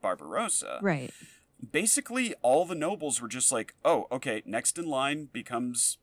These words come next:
Speaker 1: you know, fills the position of this guy," and that's it.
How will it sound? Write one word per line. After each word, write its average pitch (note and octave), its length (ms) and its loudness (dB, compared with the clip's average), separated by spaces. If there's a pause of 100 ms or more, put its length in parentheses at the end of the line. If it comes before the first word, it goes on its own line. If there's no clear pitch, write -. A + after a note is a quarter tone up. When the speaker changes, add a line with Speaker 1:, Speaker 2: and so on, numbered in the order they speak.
(180)
Speaker 1:
you B2+ 120 -6
know, A2 120 -4
fills A#2+ 300 -6
the - 80 -8
position C3 400 -8
of D3 100 -8
this D#3+ 200 -2
guy," E2 340 -2 (340)
and F#2+ 180 -8
that's A#2 260 0
it. E3+ 180 -4